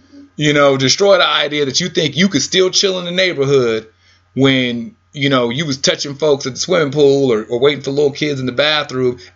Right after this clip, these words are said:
and think that is, that you could still come around again.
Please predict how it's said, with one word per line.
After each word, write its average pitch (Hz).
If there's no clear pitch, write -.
and 135
think 196
that 160
is, 160
that 156
you 196
could 185
still 175
come 165
around 180
again. 107